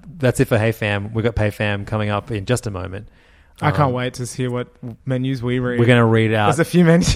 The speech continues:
Speaker 2: <laughs>
Speaker 1: the minimum three menu. No, I, I don't, I don't wanna overpromise the menus.
Speaker 2: Yeah,
Speaker 1: We, at
Speaker 2: no.
Speaker 1: least one very, very good menu
Speaker 2: Quite
Speaker 1: tonight
Speaker 2: possibly in full.
Speaker 1: on Pay Fam.
Speaker 2: Yeah.
Speaker 1: Um, here are some other things that I wrote down for us to talk to.
Speaker 2: Oh,
Speaker 1: tonight.
Speaker 2: that we, we skirt around at least.
Speaker 1: So, um, oh my God, we're gonna do the unboxing of the Son of the Mask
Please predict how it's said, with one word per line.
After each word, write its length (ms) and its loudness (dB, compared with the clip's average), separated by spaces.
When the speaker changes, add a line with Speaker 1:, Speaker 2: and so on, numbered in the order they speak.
Speaker 2:
<laughs> 120 -12
Speaker 1:
the 80 2
minimum 600 6
three 320 0
menu. 320 0
No, 120 6
I, 140 8
I 240 6
don't, 180 8
I 40 8
don't 100 8
wanna 220 6
overpromise 440 0
the 80 -2
menus. 440 -2
Speaker 2:
Yeah, 140 6
Speaker 1:
We, 60 8
at 140 4
Speaker 2:
no. 40 4
Speaker 1:
least 240 4
one 400 2
very, 320 2
very 300 -2
good 180 -2
menu 380 -8
Speaker 2:
Quite 180 4
Speaker 1:
tonight 80 2
Speaker 2:
possibly 380 0
in 60 -4
full. 180 -2
Speaker 1:
on 40 -4
Pay 180 -2
Fam. 340 -6
Speaker 2:
Yeah. 280 -4
Speaker 1:
Um, 60 -2
here 120 4
are 20 6
some 140 2
other 140 6
things 200 2
that 80 2
I 60 4
wrote 240 0
down 220 -6
for 100 -6
us 100 -8
to 80 -12
talk 220 -8
to. 140 -10
Speaker 2:
Oh, 40 -4
Speaker 1:
tonight. 200 4
Speaker 2:
that 100 0
we, 140 0
we 340 -10
skirt 300 -2
around 220 -6
at 80 -10
least. 200 -6
Speaker 1:
So, 120 2
um, 240 0
oh 120 2
my 100 2
God, 160 4
we're 80 0
gonna 80 0
do 80 2
the 120 0
unboxing 640 -2
of 160 -10
the 160 -4
Son 260 -4
of 80 -2
the 80 -6
Mask 500 -4